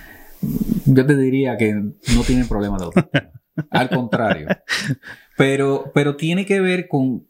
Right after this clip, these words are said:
Speaker 1: con vernos a nosotros mismos tal cual somos. Y entonces, eh, hay,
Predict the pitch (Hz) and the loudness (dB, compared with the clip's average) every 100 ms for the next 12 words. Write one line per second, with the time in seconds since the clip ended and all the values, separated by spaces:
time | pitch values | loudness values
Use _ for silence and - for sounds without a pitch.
0 | _ - 127 120 113 135 170 170 180 165 | _ 0 2 4 2 2 0 0 -2 -2
1 | 175 170 214 185 - 101 127 127 - 98 | 0 4 4 4 2 -2 0 -2 -2 -2
2 | 82 78 90 104 98 113 - 127 - _ | -2 -4 0 -2 2 2 2 -2 -4 _
3 | - - - 117 107 104 - 131 190 | -20 -4 2 2 4 2 2 0 0